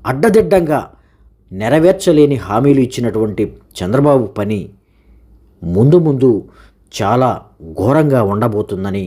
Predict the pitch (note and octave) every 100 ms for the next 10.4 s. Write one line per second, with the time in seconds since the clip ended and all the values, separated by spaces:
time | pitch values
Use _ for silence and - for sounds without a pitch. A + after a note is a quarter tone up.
0 | - _ _ - - - A#2+ A#2+ A2 G2
1 | F2 F2 E2 - - _ _ - - _
2 | - F#2 A2+ A#2 G2 G#2+ F#2 - - -
3 | _ G2+ A2+ - G#3 G#3 F#3 F#3+ F#3+ -
4 | _ _ _ _ _ _ - F2+ A#2+ C#3+
5 | F#3 E3+ G2+ G#2+ D3+ C#3 G#2 G2+ F2+ D#2+
6 | - _ _ _ _ _ _ _ _ -
7 | - A2+ A2+ F#2+ F#2 - - - A#2 C#3+
8 | D#3+ - G2 D#2+ E3+ F#3 C3+ G2 F2+ -
9 | E2 E2 _ _ _ _ _ - - G#2+
10 | D3+ G#3 A#3 -